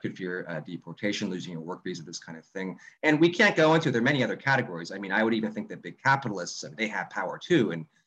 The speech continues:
someone like Jack Ma can't talk in public now. Uh, you know, anybody who has a degree of power or is affiliated with some organization with some degree of power, uh, should, uh,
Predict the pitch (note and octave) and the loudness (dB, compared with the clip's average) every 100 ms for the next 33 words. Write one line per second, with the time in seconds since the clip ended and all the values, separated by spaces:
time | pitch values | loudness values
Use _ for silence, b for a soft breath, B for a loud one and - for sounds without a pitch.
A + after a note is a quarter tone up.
0 | _ - G#2+ F#2+ F2 F#2+ F2+ A2 G#2+ G#2+ | _ -6 -4 -4 -2 -2 0 2 2 2
1 | F#2+ E2+ E2 - - C3 - B2+ A#2 A2+ | -6 -8 -12 -8 2 4 4 4 4 6
2 | A2+ A2 B B - G#2+ G#2 B2+ A2 G2 | 2 -2 B B -2 0 0 0 0 -2
3 | - _ - A#3+ B3 D#3+ C#3+ C#3+ C3 - | -8 _ 4 6 8 8 8 6 0 -6
4 | _ C#3+ A#2+ D#3+ F3 D#3 - B2+ A2+ - | _ -10 0 4 4 4 2 2 2 0
5 | A2+ A2+ A2+ A2 - A#2+ B2 A#2+ - _ | 0 2 2 0 0 4 4 4 0 _
6 | - C3 B2+ - G#3+ F3+ C3+ B2 A#2+ C3 | -8 -4 -2 2 6 6 6 4 0 0
7 | A#2+ B2 B2+ A#2+ A2 C#3+ D3+ C3+ G2+ G#2 | 0 2 2 0 2 2 2 0 -4 -6
8 | F#2+ F#2+ F#2 F2+ F#2 F#2 F2+ F2+ F2+ F2 | -10 -6 -6 -6 -4 -4 -4 -6 -10 -10
9 | _ _ - F2+ F2 - _ - - D3+ | _ _ -12 -6 -6 -8 _ -6 2 2
10 | A#2 - G2 F#2 E2+ | 2 -4 -4 -4 -4